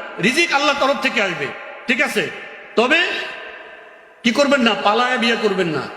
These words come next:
কি করবেন না? পালায়া বিয়ে করবেন না, ফ্যামিলিকে জানায় বিয়ে করবেন, ফ্যামিলিকে জানাবেন,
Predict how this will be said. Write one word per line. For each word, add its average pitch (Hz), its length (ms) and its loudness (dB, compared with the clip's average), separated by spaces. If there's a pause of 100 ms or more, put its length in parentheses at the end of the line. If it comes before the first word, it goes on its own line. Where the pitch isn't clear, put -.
(1400)
কি 214 80 4
করবেন 285 320 4
না? 226 180 2 (960)
পালায়া 254 320 4
বিয়ে 262 260 2
করবেন 214 240 4
না, 185 120 2
ফ্যামিলিকে 247 440 2
জানায় 226 380 2
বিয়ে 233 260 0
করবেন, 160 260 -4 (120)
ফ্যামিলিকে 247 400 0
জানাবেন, 208 420 2